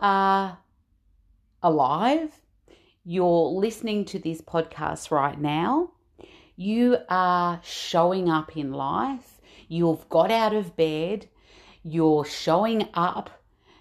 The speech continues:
you've got a purpose, you, it shows that you're resilient, that you're strong, you're tenacious, you're resourceful, you're smart, you're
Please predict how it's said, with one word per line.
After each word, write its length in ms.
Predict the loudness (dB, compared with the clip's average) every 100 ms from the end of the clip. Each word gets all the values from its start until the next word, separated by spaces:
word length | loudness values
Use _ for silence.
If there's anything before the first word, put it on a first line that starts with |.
| _
you've 680 | -2 4 6 8 8 4 2
got 240 | 2 2 2
a 160 | -4 -4
purpose, 960 | -8 -4 -4 -2 -6 -6 -10 -20 -20 -20 _ _ _ _
you, 760 | -8 0 2 4 2 2 0 0
it 140 | -2
shows 360 | 2 4 4 2
that 120 | 0
you're 220 | 0 2
resilient, 1000 | 0 0 0 0 0 2 0 0 -6 -20 _
that 140 | -6
you're 180 | -2 -2
strong, 760 | -4 -16 -2 4 4 4 2 -2
you're 160 | -4
tenacious, 880 | -6 -10 -8 -6 -6 -6 -6 -8 -6
you're 140 | -6 -4
resourceful, 840 | -4 -4 -2 0 -2 -6 -8 -6
you're 220 | -6 -10
smart, 680 | -16 -10 -2 0 2 0 -2
you're 420 | -6 -2 -2 -2